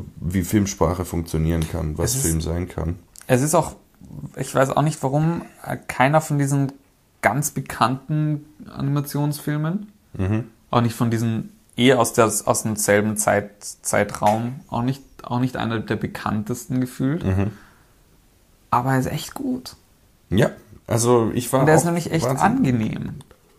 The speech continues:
Speaker 1: In jeder Hinsicht angenehm, ja. Also, ich weiß nicht, ähm,
Speaker 2: Ich hab gesehen, es gibt einen zweiten Teil.
Speaker 1: Der soll ganz entsetzlich sein, hab ich gehört. Ich hab ihn nicht gesehen.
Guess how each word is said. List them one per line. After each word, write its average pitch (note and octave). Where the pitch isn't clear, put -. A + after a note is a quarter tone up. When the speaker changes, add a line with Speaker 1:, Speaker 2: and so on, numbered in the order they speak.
Speaker 1:
In C3+
jeder D3
Hinsicht C#3+
angenehm, E2+
ja. G2+
Also, G#2+
ich A2
weiß F#3
nicht, G#2+
ähm, G#2+
Speaker 2:
Ich -
hab -
gesehen, C3
es C3+
gibt -
einen B2+
zweiten A2+
Teil. C#3
Speaker 1:
Der G2
soll F#2+
ganz G#2+
entsetzlich G#2+
sein, G#2+
hab G#2
ich G#2
gehört. A2
Ich A#2+
hab A2
ihn A2+
nicht A2+
gesehen. G#2+